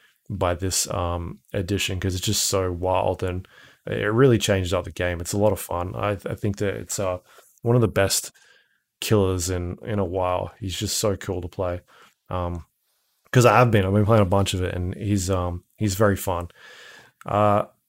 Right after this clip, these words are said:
the other two, uh, survivors are Jill Valentine and Leon from Resident Evil. Um,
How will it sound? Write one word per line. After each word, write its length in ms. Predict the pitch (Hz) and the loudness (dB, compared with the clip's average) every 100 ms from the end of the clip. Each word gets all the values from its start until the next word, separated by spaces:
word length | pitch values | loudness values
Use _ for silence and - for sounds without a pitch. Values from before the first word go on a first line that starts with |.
| _ _ _ _ - | _ _ _ _ -6
the 380 | 107 123 123 | 2 4 4
other 240 | 117 123 135 | 4 6 4
two, 520 | - 135 127 120 120 | 6 6 6 4 2
uh, 140 | 117 110 | 0 0
survivors 720 | - 113 98 98 117 147 139 | 2 2 4 4 4 2 2
are 240 | - 107 95 | 0 0 0
Jill 240 | 107 107 | 0 2
Valentine 720 | 101 104 117 113 127 127 127 | 2 2 2 2 4 4 2
and 300 | - 101 95 | 0 -2 -2
Leon 460 | 101 127 147 170 160 | 0 2 2 2 -2
from 280 | - 110 110 | -4 0 2
Resident 300 | 113 107 104 | 4 2 2
Evil. 380 | 120 143 165 170 | 0 -2 -4 -4
Um, 460 | - 92 95 95 | -6 -4 -4 -6